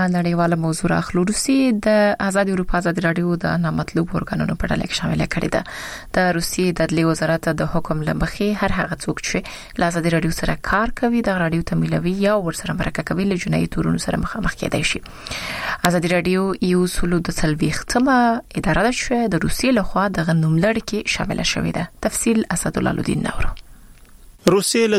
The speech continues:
Speaker 2: دوه زره یوویشتم کال راهیسې د آزادي اروپا آزادي راډیو د بهرني اجنټ په لیست کې شامله کړې وه. خو اوس یې دغه محدودیت لا جدي کړ او دغه راډیو یې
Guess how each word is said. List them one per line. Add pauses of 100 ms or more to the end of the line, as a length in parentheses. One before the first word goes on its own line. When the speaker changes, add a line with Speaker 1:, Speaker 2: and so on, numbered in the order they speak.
Speaker 2:
دوه (100)
زره
یوویشتم
کال
راهیسې
د
آزادي
اروپا
آزادي
راډیو (340)
د
بهرني
اجنټ
په
لیست
کې
شامله
کړې
وه. (360)
خو
اوس
یې
دغه
محدودیت (240)
لا (100)
جدي
کړ (220)
او
دغه
راډیو
یې